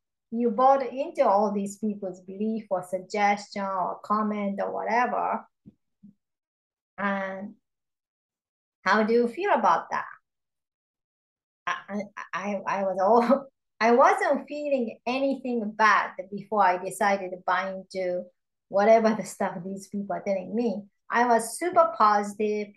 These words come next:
I was super optimistic. I was super elated.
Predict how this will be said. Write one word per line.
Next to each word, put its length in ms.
I 180
was 300
super 280
optimistic. 1300
I 140
was 260
super 280
elated. 1000